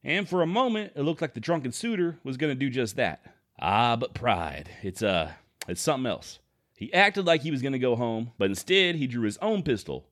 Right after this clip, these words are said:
which resulted in Ned shooting the man in the shoulder. Needless to say, Ned got the girl. He and Nanny would get married not long thereafter. It was a short-lived marriage, though.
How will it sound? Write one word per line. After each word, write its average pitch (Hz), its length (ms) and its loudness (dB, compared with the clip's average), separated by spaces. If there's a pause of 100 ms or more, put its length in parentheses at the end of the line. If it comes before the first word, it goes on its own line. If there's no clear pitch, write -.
which 180 260 -2
resulted 135 460 0
in 117 140 0
Ned 117 280 4
shooting 101 280 -4
the 101 60 -2
man 98 220 2
in 90 80 -2
the 78 60 -6
shoulder. - 400 -4 (480)
Needless 98 360 -2
to 90 80 -12
say, 143 460 0 (140)
Ned 110 380 2
got 98 200 0
the 85 60 -10
girl. 95 440 -4 (500)
He 113 200 0
and 107 100 0
Nanny 131 380 0
would 107 240 -2
get 110 140 0
married 110 340 2
not 98 280 -2
long 117 300 0
thereafter. 107 600 0 (380)
It 95 80 -2
was 185 200 6
a 156 60 -2
short-lived 175 420 2
marriage, 135 360 2
though. 76 240 -6